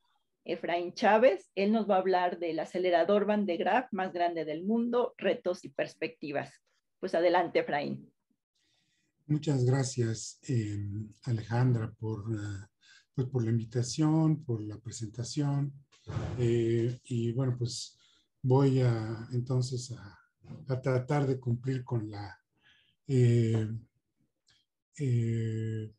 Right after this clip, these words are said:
Speaker 2: propuesta que hice de platicarles un poquito de este acelerador que, eh, pues pocos saben que es, eh, el modelo,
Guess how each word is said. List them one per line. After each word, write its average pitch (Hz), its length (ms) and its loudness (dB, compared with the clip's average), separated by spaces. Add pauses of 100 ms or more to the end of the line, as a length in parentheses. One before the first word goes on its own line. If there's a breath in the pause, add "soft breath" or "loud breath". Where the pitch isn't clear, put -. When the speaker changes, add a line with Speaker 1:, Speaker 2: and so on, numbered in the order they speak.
Speaker 2:
propuesta 151 960 0
que 143 60 -2
hice 135 540 2
de 110 500 -2
platicarles 127 720 0
un 120 80 0
poquito - 540 -8 (520 soft breath)
de 120 560 4
este 117 840 -2 (600)
acelerador 127 720 -2
que, 139 280 -2 (320)
eh, 123 460 2
pues - 140 -2
pocos 214 360 -4
saben 185 380 2
que 135 340 2
es, - 480 -8 (500)
eh, 120 840 4
el 120 600 0
modelo, 123 800 0